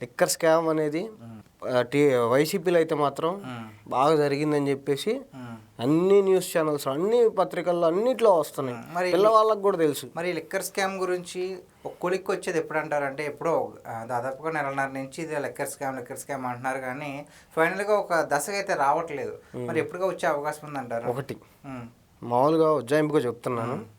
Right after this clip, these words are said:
Speaker 1: ఎగ్జాంపుల్ అది, just ఒక కుక్క ఉంది,
Speaker 2: ఉమ్.
Speaker 1: కుక్కకు కాలు తీసేశారు,
Speaker 2: ఉమ్.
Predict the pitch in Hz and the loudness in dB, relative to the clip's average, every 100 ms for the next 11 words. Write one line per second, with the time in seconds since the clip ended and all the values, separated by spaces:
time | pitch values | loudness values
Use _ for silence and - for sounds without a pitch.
0 | _ - 117 139 131 117 113 165 - - | _ -10 -2 0 0 -4 -6 -8 -12 -20
1 | - - 127 160 120 - - 170 143 95 | -20 -8 -2 0 0 -4 -2 0 0 -2
2 | - 139 131 120 120 - _ - 147 - | -12 -12 -12 -12 -14 -18 _ -6 -6 -4
3 | 196 151 147 165 151 - - 117 113 143 | -6 2 4 4 -2 -4 -4 -6 -6 -8
4 | 135 117 | -6 -8